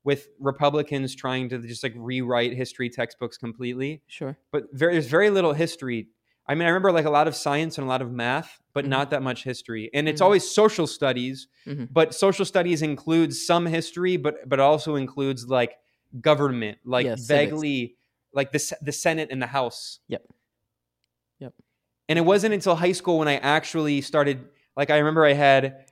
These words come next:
Speaker 1: a world history class, and then I had U S history, and I read People's History of the United States.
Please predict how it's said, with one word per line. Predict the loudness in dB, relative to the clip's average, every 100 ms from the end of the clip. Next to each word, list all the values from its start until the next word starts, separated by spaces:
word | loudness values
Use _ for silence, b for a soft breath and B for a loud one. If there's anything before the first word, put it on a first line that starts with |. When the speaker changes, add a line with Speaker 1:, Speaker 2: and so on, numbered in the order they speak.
| -2
Speaker 1:
a | 2
world | 4 4
history | 4 -2 -4 -8
class, | -4 0 0 0
and | -4
then | -4
I | 0
had | 2 0 0
U | -2 4
S | 4 2
history, | -4 -4 -4 -4 -4 -8 _ _ _ _ _
and | 0
I | 2
read | 6 4 4
People's | -2 -4 -4
History | -6 -4
of | -4
the |
United | -2 -4
States. | -2 -2 -2 -6 -14